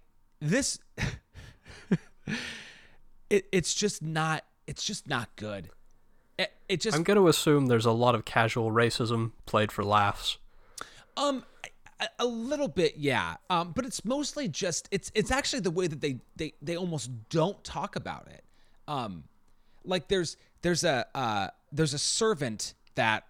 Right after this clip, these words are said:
Speaker 1: Jessica Tandy's character has, and I for-, I forget where, I think it's, like, Idella. I, I,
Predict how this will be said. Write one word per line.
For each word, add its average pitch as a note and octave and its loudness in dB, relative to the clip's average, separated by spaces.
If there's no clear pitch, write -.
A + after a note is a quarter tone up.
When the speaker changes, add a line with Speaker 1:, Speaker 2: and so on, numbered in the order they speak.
Speaker 1:
Jessica C3+ -8
Tandy's A#2 -6
character A2 -10
has, F#2 -8
and A2+ -8
I A2+ -8
for-, - -12
I C3+ -6
forget C3 -8
where, C3 -8
I D3+ -4
think F3 -6
it's, D#3 -6
like, C3 -6
Idella. B2 -4
I, B2 -12
I, D#3 -6